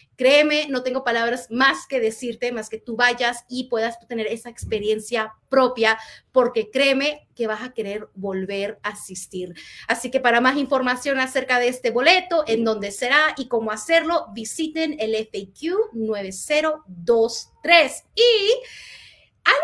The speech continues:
que se nos aproxima muy, muy, muy pronto, tenemos nuestro Super Weekend que se llevará al cabo el siete, ocho y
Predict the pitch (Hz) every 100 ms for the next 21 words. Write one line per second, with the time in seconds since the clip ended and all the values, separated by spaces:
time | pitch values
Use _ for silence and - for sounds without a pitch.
0 | 659 539 415 370 339 285 - 453 480 415
1 | 311 302 269 294 349 427 508 494 440 415
2 | 392 - 320 277 277 311 311 302 285 294
3 | 262 294 311 339 494 605 440 339 320 -
4 | 339 330 320 294 269 226 311 453 330 285
5 | 320 320 302 269 233 240 294 320 320 302
6 | 302 277 202 - - 349 370 370 - 294
7 | 320 - 320 302 - 381